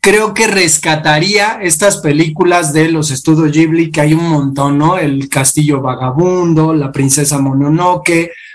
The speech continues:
son grandes, grandes, eh, películas que la gente termina guardando en sus corazones. Más allá de, de un premio que pueda tener, hay mucha gente como tu caso,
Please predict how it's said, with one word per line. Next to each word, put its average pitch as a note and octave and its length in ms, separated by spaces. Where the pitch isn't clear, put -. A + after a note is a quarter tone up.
son G#3+ 520
grandes, D#3+ 720
grandes, F3+ 760
eh, C#3+ 640
películas G3+ 720
que G#3 340
la F3 200
gente A3 320
termina G#3+ 440
guardando G3+ 460
en G3+ 80
sus D#3+ 220
corazones. D#3+ 760
Más F#3 320
allá F#3+ 280
de, F3 300
de D3 120
un E3 100
premio F3 380
que D3 100
pueda E3 360
tener, F#3+ 340
hay D#3+ 140
mucha E3 280
gente D#3+ 360
como C3+ 440
tu D3 160
caso, F#3 520